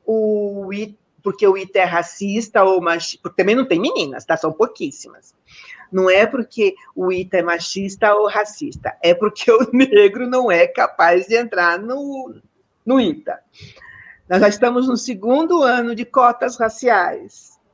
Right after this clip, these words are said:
Eu estou proibida de falar das cotas no ita,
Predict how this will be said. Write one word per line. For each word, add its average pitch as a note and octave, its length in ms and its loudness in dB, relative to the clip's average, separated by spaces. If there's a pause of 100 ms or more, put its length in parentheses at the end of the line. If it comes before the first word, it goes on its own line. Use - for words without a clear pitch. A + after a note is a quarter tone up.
(1120)
Eu F#3 100 4
estou G3 300 -2
proibida C4+ 580 -2
de C4 120 -14
falar B3+ 220 -2
das B3 220 -8
cotas A#3+ 420 -2
no B3 140 -8
ita, B3 580 -8